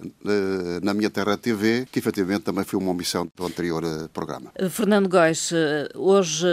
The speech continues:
Speaker 2: o, o tema principal, eh, que o traz aqui tem a ver com a contagem dos anos em Marte.
Speaker 1: Eh, nós te-, nós temos aqui a oportunidade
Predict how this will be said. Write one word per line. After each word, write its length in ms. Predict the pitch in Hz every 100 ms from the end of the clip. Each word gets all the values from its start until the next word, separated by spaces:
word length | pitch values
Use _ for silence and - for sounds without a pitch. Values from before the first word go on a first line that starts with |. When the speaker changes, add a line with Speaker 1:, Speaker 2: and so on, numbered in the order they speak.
| -
Speaker 2:
o, 260 | 175 175 196
o 60 |
tema 260 | 190 180 160
principal, 720 | 165 165 - 180 175 160 165 151
eh, 720 | 160 143 143 139 135 139 127 -
que 160 | - 160
o 180 | 156 156
traz 320 | 160 156 143
aqui 280 | 175 - 175
tem 260 | 190 175
a 40 | 170
ver 280 | 135 165 165
com 300 | - 160 156 -
a 60 |
contagem 500 | 165 190 214 202 208
dos 260 | 185 170 151
anos 520 | 190 190 202 - - -
em 100 | 208
Marte. 420 | 196 160 151 - - - -
Speaker 1:
Eh, 340 | 104 98 82
nós 180 | 127 -
te-, 100 | -
nós 220 | 139 135
temos 180 | 104 87
aqui 180 | 101 113
a 40 |
oportunidade 840 | 101 98 - 92 87 82 73 76